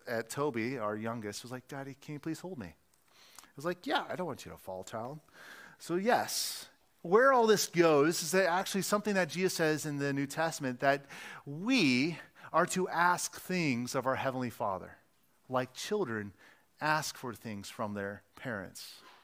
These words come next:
We are to ask things of our Heavenly Father like children ask for things from their parents. And so when we think about this idea of asking,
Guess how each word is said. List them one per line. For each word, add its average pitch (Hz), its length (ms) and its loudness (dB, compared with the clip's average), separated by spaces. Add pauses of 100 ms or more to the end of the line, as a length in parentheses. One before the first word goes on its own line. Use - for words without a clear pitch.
(340)
We 170 160 0
are 208 140 4
to 190 160 0
ask 185 400 4
things 185 340 0
of 160 80 -2
our 156 120 4
Heavenly 165 320 2
Father 170 460 6 (220)
like 170 280 4
children 175 500 4
ask 170 380 2
for 165 100 -4
things 143 340 -4
from 139 200 -4
their 135 240 2 (260)
parents. 160 560 -2
And 165 100 -4
so 180 140 -2
when 180 160 2
we 175 80 0
think 254 380 -2
about 226 220 4
this 196 180 2
idea 185 320 4
of 147 80 4 (120)
asking, 160 720 -2